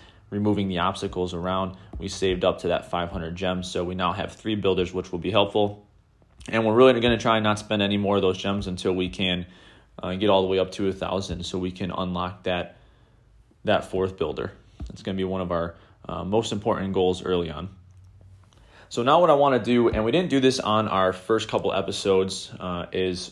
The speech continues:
I wanna work through the campaign with everybody as well. And so, you know, if we go to attack, we can go into multiplayer mode, attack some, some random bases, um, in the Clash of Clans universe. And that's awesome. That's where we're gonna spend the majority of our time.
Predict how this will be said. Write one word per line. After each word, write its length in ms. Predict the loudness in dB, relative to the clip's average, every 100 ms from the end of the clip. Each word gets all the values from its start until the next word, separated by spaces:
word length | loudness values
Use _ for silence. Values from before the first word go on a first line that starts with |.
| -8
I 80 |
wanna 220 | -4 0 4
work 300 | 6 4 2
through 420 | -10 -8 -4 -4
the 220 | -4 -6
campaign 720 | -6 -6 -6 -6 -6 -4 -4
with 160 | -6 -6
everybody 560 | -6 -4 -4 -4 -6 -12 -20 -20 -18
as 220 | -8 -6 -4
well. 400 | 0 0 -2 -8 -20 -20 _
And 200 | -8 -8
so, 400 | 0 2 2 0 -8 -20 -20 _
you 60 | -4
know, 40 |
if 100 | -2
we 60 | 6
go 180 | 8
to 420 | 8 4 2 6 4
attack, 480 | 4 4 4 2
we 120 | -2 -2
can 500 | -2 -2 -2 -4 0
go 160 | 4 4
into 160 | 4
multiplayer 600 | 4 4 4 0 0 -2
mode, 360 | 0 2 2 2
attack 480 | -2 -6 -2 -2 -4
some, 420 | -6 -6 -4 -6 -8
some 240 | -8 -4
random 320 | -4 -2 -2
bases, 680 | 0 -2 -2 -2 -2 -4 -10 -18 -20 _
um, 340 | -10 -8 -8 -8
in 140 | -4 -2
the 60 |
Clash 320 | -2 0 0 -2
of 80 |
Clans 280 | -4 -4 -4
universe. 560 | -4 -4 -2 -4 -4 -14 -20 -20 _
And 140 | -2 2
that's 180 | 4
awesome. 360 | 4 2 2 -2
That's 200 | -2 0
where 100 | 0
we're 120 | 0
gonna 140 | -2 -6
spend 220 | -6 -6
the 60 |
majority 480 | -4 -4 -2 0 0
of 100 | 0
our 140 | -2 -4
time. 400 | -6 -6 -6